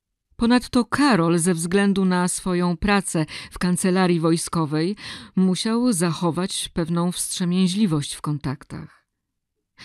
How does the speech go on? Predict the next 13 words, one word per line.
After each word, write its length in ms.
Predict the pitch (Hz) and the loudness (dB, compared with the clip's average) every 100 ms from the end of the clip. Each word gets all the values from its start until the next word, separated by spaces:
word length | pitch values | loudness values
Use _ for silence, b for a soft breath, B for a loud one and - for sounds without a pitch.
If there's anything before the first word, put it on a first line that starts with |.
| B | B
Wreszcie 560 | 156 160 - 165 151 - | -2 -2 -2 -2 -2 0
Emilia 480 | 175 180 160 160 151 | 4 4 4 2 0
była 280 | 160 147 | 0 -2
chora, 520 | 143 170 143 135 156 202 _ _ _ _ _ _ - | -2 -2 -2 -2 -6 -10 _ _ _ _ _ _ -2
nieraz 360 | 175 147 151 160 | 0 0 0 0
leżała 420 | 165 151 147 151 | 0 0 0 -2
w 80 | 170 | -2
łóżku. 520 | 175 - - - 147 - _ _ _ _ _ _ _ _ _ _ B B | -6 -8 -18 -16 -16 -18 _ _ _ _ _ _ _ _ _ _ B B
Dlatego 400 | 285 302 330 302 | 0 2 4 6
raczej 380 | 294 277 285 262 | 6 4 4 6
nie 120 | 262 | 6
zapraszali 760 | 240 247 254 240 - 220 147 135 | 4 2 0 -2 -2 -2 -2 -6
gości. 640 | 127 131 - - - 85 | -6 -8 -12 -14 -14 -16